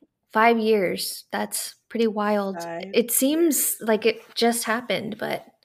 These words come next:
Speaker 1: I mean, I'm sure for the families, it, it feels like it just happened. Hmm.
Speaker 2: Mm-hmm.
Speaker 1: Um, well, rest in peace, Libby and Abby. Uh, best friends till the end.
Speaker 2: Oh.
Speaker 1: Very heartbreaking, but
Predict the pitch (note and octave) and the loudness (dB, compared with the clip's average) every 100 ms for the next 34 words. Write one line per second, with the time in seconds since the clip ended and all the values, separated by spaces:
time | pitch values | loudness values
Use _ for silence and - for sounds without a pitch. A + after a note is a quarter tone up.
0 | _ _ _ _ _ _ _ _ - G#3+ | _ _ _ _ _ _ _ _ -10 -6
1 | G3 G#3 G3+ G#3 G#3+ G3 G3+ G3+ G3+ F#3+ | -6 -6 -6 -2 -2 -2 -2 -2 0 -2
2 | F#3 F#3 F3+ - G3+ F#3+ G3 F#3 F3+ F#3 | 0 0 -2 -4 -6 -4 -2 -2 -2 -4
3 | F3 E3+ F3 - - G#3+ - G3+ F#3+ - | -6 -6 -8 -10 -10 -12 -10 -10 -10 -12
4 | _ _ _ _ _ _ _ G3+ F#3 F#3 | _ _ _ _ _ _ _ -10 -8 -10
5 | _ _ _ _ _ _ - E3+ E3 D#3 | _ _ _ _ _ _ -18 -14 -14 -10
6 | F#3+ F#3 F#3 F#3+ _ _ _ _ _ - | -4 -4 -4 -10 _ _ _ _ _ -16
7 | - G#3+ G#3 G#3+ A3 A3 A#3+ A#3+ A#3 A3+ | -6 0 2 4 4 2 0 0 0 -2
8 | A3 - G3+ G3 G3 F#3+ G3+ G3 G3+ A3 | -2 -4 -6 -4 -4 -4 -6 -8 -6 -4
9 | A#3+ B3 A3+ G#3 G3 G#3 G#3 - - A3 | -4 -4 -6 -6 -2 -2 0 -2 -2 0
10 | A3 A3 - - A3+ A3 G#3+ G#3 G#3 G#3+ | 2 0 -4 -4 0 2 2 0 0 -2
11 | - - _ - F#4 - - G#3 A3 G#3+ | -4 -18 _ -14 -10 -6 0 2 2 4
12 | G#3+ G#3+ G#3 G#3 A3 G#3+ G#3+ G3+ G3+ G3+ | 2 2 0 2 2 2 2 2 2 0